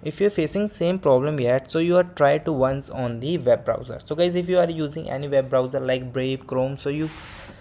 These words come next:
try to open once on your browser. So here you simply type Discord. Here you can click and then click on A I and funds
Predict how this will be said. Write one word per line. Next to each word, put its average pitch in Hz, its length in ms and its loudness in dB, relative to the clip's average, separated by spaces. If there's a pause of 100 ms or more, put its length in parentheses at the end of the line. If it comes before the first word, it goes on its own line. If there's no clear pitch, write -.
(300)
try 165 220 8
to 180 160 0
open 156 340 2
once 143 280 0
on 127 180 -2
your 127 160 0
browser. 117 420 -4 (300)
So 143 140 -2
here 160 200 2
you 196 140 -2
simply 170 340 -6
type 156 340 2 (240)
Discord. 139 440 2 (3250)
Here 120 140 -8
you 117 120 -8
can 110 220 -12
click 175 240 -6 (680)
and 120 140 -12
then 117 160 -10
click 113 300 -14
on 117 220 -10
A 117 100 -10
I 113 120 -10 (120)
and 113 140 -10
funds 180 600 -8